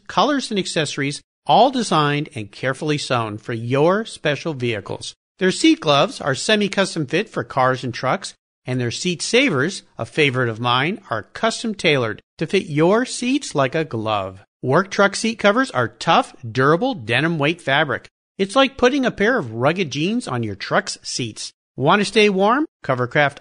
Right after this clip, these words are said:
also offers seat heaters. Covercraft is the right choice. Learn more today at covercraft dot com and tell 'em Mark at Cars Yeah sent you. That's covercraft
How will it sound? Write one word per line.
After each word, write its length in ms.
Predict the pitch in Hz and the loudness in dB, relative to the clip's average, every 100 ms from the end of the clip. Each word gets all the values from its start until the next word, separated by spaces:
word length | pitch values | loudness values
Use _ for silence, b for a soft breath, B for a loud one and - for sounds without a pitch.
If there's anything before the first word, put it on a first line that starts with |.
| - | 2
also 380 | 226 285 143 120 | 2 2 0 2
offers 340 | 127 220 208 | 0 -2 -6
seat 240 | - 277 | -2 0
heaters. 400 | 208 139 101 90 - _ _ - | 0 -4 -4 -12 -18 _ _ 0
Covercraft 640 | 196 269 - 247 302 - - | 2 2 4 4 2 -4 -6
is 160 | 123 | -6
the 120 | 120 110 | -4 -4
right 360 | 104 117 139 | -2 -2 -2
choice. 480 | - 135 117 104 - _ _ - | -2 0 0 -2 -10 _ _ -2
Learn 280 | 156 202 190 | 4 4 6
more 280 | 180 269 202 | 6 6 6
today 520 | 143 214 226 170 262 | 4 6 6 6 2
at 200 | 123 117 | -2 -4
covercraft 520 | 147 139 - 160 156 | -2 -2 2 2 2
dot 200 | 175 156 | 2 2
com 340 | - 156 196 262 | 4 4 2 0
and 100 | 143 | -4
tell 240 | 120 143 143 | -2 0 0
'em 140 | 139 | 2
Mark 320 | 135 214 320 - _ - | 4 2 0 -12 _ -10
at 100 | - | -6
Cars 320 | - 165 180 | 2 2 4
Yeah 180 | 226 330 | 2 0
sent 340 | 294 143 117 - | 0 -2 -4 -6
you. 120 | 98 _ - | -12 _ -4
That's 220 | 127 120 | -4 -4
covercraft 540 | - 175 233 254 277 | -2 0 2 4 4